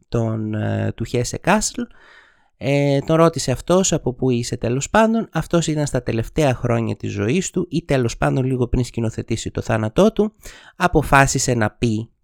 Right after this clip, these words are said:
κάτι που έκρυβε μέχρι τότε, την καταγωγή του. Και λέει λοιπόν ότι ήτανε γιος του Φράνσις Ρακόφσκι, ο οποίος ήτανε ένας πρίγκιπας της Τρανσιλβανίας.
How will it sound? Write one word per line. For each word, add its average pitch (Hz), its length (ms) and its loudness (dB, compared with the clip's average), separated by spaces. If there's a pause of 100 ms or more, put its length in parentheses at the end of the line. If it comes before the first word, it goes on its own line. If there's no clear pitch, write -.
(120)
κάτι 123 340 2
που - 160 -4
έκρυβε 98 520 -2
μέχρι 123 320 -4
τότε, 208 460 0 (420)
την 131 120 -4
καταγωγή 101 580 -2
του. - 220 -16 (360)
Και 175 160 2
λέει 226 260 4
λοιπόν 196 460 2
ότι 151 260 -2
ήτανε 175 440 -2
γιος 143 760 0 (340)
του 143 120 2
Φράνσις 233 800 0
Ρακόφσκι, - 960 -2 (580)
ο 123 100 0
οποίος 214 400 2
ήτανε 185 400 -2
ένας 208 340 0
πρίγκιπας 220 500 -2
της 160 160 -8
Τρανσιλβανίας. 139 1080 -4